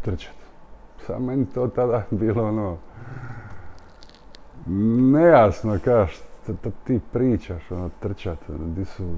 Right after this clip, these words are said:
di je trčanje? I onda poslije shvatiš da u biti, da je on već tada, mm,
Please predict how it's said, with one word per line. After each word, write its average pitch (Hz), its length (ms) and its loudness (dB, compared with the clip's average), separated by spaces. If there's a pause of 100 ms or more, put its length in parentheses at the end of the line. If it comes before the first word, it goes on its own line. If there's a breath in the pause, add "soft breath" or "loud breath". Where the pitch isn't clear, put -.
(360)
di 101 60 -4
je 98 100 -4
trčanje? 104 600 -6
I 135 40 -4
onda 175 220 0
poslije 180 420 -2
shvatiš 180 420 4
da 151 160 8
u 147 40 6
biti, 156 720 6 (540 loud breath)
da 120 180 0
je 123 140 4
on 156 400 6 (1080)
već 139 300 -2
tada, 147 540 6
mm, 120 800 -2